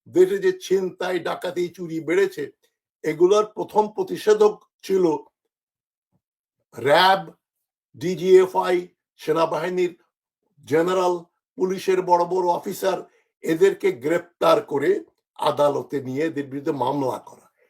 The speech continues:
এতদিনে আমি বলেই আসছি, কয়েকশো লোকের ফাঁসি হবার কথা ছিল, সেদিকে সরকার যায়নি।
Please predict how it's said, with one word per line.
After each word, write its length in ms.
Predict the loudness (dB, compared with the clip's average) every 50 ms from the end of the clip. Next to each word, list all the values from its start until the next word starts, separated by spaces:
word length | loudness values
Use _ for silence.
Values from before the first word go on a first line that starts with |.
| _ -8
এতদিনে 520 | -8 -4 -2 -2 -2 -2 -2 -2 -2 -2
আমি 200 | -2 -2 -2 -4
বলেই 380 | -2 -2 -2 0 0 0 -2 -4
আসছি, 340 | -8 -10 -14 -20 -20 -20 -20 _ _ _ _ _ _ _ _ _ _ _ -2
কয়েকশো 380 | 0 0 0 -2 -2 -2 -2
লোকের 320 | 0 0 -2 -4 -4 -6 -6
ফাঁসি 360 | -6 -6 -8 -6 -2 2 2
হবার 300 | 2 4 2 0 -2 -4
কথা 300 | -6 -10 -12 -10 -10 -12
ছিল, 280 | -12 -14 -18 -20 -20 -20 _ _ _ _ _ _ _ _ _
সেদিকে 440 | 6 8 8 8 8 6 2 2 2
সরকার 500 | 2 2 0 -2 0 -2 -2 -2 -2 -2
যায়নি। 480 | 0 0 2 2 0 0 -4 -8 -12